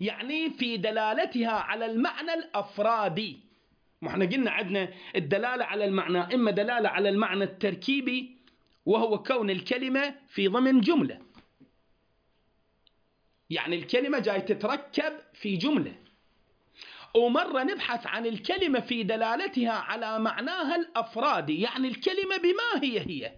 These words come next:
من دون أن تتركب في جملة. إلها معنى ولا ما إلها معنى؟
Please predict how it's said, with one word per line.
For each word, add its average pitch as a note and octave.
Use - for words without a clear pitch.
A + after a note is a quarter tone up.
من G#3+
دون A#4
أن D#4+
تتركب G#3
في D3+
جملة. B2+
إلها -
معنى C4
ولا G#3+
ما F3+
إلها C#3
معنى؟ D3